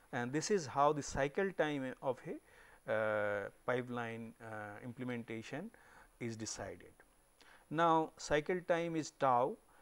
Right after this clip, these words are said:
and obviously, the clock frequency can be derived from this clock frequency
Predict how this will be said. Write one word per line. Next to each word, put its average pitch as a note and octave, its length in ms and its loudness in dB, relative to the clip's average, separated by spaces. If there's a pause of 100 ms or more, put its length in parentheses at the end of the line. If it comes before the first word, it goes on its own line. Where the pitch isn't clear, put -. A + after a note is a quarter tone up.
(140)
and C3+ 260 0
obviously, D3+ 840 2
the C3 120 -4
clock D3+ 360 2
frequency C3+ 520 -2
can B2 240 0
be A#2+ 120 -2
derived B2 480 2
from A#2 260 -4
this C3 380 -8 (280)
clock A#2+ 260 2
frequency A#2 680 -8